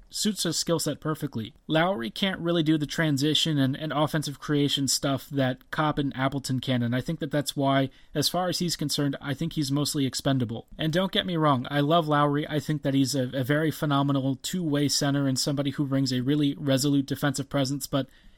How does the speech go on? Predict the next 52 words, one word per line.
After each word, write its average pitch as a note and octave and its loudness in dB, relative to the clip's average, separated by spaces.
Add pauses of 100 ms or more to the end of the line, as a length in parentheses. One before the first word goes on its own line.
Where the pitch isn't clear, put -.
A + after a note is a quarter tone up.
again, C#3+ 0
at C3 -8
his F3+ 0
age, F#3 -2 (160)
the D3 -6
kind F3+ -2
of E3+ -4
contract D#3+ 0
that D3 0
he's C#3+ 2
gonna C#3+ 0
be C#3 2
looking C#3+ 0
at C3+ 0
for C#3 -2
an C#3 0
extension C3+ -2 (200)
and D3+ 0
the C#3+ 4
likelihood D#3 0
that C#3 0
his C#3 0
physical D3 -4
style C3+ -2 (200)
is E3 0
going D#3 0
to C#3+ -2
start D3+ -4
taking C3+ -2
a A#2+ 0
toll F#3 -2
on C3+ 4
him, C3 0 (160)
he's F3+ -2
probably F3+ 0
the D#3+ 0
riskiest D#3 -2
proposition D3 0
of C3 2
all C#3 2
the C#3 0
Jets C3+ -2
free D3+ 2
agents C3+ 2
and C#3+ -4
guys C#3 2
that C#3+ -4
are C3 0
likely C3 0
to B2+ -2
be C3 2
exposed C3+ 0